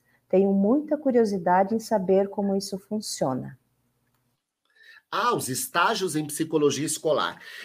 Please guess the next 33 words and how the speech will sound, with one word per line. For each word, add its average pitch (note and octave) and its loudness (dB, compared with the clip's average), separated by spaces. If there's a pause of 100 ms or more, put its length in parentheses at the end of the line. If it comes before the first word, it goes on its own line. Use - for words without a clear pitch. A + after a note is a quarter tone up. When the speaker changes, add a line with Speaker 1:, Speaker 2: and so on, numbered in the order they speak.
(120)
Speaker 2:
Ah, F3+ 4
ah, - -2
eu G3+ 4
trabalhei G#3+ 4
anos, F#3+ 6 (640)
eu C3+ -2
trabalhei F3+ 4
dez G3+ 4
anos F3+ 2
na D#3+ 2
unoesc D3 2
de C3 -4
Joaçaba, B2+ -2
também A#2+ -2
no D#3+ -4
curso C3 -10
de A#2 -14
psicologia, A2 -6
fui D3+ -8
supervisor A#2+ -2
de A2 -12
estágio A2 -4 (360)
e G3 -6
também A#3 4
sou G3+ 4
supervisor F3 -2
de D3+ -8
estágio D#3 -2
na F3+ 0
área D3 0
em E3+ -6
psicologia D#3+ -2
organizacional G3 0